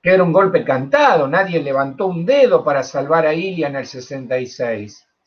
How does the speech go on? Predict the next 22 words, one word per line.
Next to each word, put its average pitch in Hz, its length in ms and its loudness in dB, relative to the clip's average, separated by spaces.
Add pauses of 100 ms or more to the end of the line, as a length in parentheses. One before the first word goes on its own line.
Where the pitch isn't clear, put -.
(520)
¿Por 285 260 0
qué 330 180 -6
está 185 300 -2
esa 165 240 0
sensación 160 1200 -8
de 170 140 -6
que 185 280 -4
eso 190 260 -4
no 170 160 0
era 190 160 2
suficiente? 113 960 -10 (1400)
Por 202 220 4
ahí 247 260 2
va 180 140 6
el 123 140 -4
texto. - 680 -6 (560)
Intenta 226 580 0
explicarnos 160 920 0 (120)
por 196 340 -4
qué - 280 -12
el 135 180 -10
empate. 110 760 -8